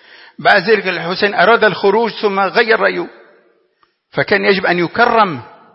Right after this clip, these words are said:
مش يذل، لك تنزل على رأي فلان.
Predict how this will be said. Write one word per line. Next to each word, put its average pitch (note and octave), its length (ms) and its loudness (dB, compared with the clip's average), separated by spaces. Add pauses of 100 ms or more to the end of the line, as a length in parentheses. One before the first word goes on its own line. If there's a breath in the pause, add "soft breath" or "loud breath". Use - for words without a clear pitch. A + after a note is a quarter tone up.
(720)
مش E3+ 160 -4
يذل، F#3+ 500 -2 (720)
لك D3+ 160 -2
تنزل F3+ 300 0
على F3 200 2
رأي F3+ 200 2
فلان. E3 440 0